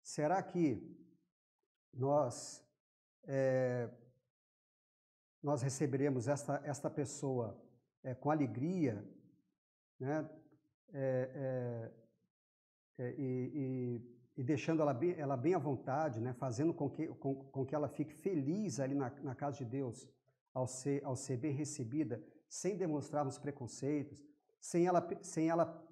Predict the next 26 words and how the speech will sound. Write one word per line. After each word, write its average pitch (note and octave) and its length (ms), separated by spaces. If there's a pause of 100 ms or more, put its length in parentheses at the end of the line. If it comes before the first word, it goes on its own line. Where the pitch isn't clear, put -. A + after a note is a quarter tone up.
(360)
é, C#3 200
perceber, C#3+ 960 (280)
é, C#3 200
um E3 160
risinho C#3+ 480
no D3+ 120
canto D3+ 260
da C3+ 120
boca, B2+ 580 (380)
né, C#3 120
de, B2+ 220
de A#2 120
alguns, C3 680 (360)
é, C3+ 800 (520)
é, C3 60
é, B2+ 160
olhares, C#3+ 920 (640)
é, B2 420
é, A#2+ 800
estranhos C#3+ 600
ali C3 220
pro C#3+ 140
lado B2+ 200
dela C3 160
de A#2+ 80
reprovação, C3 840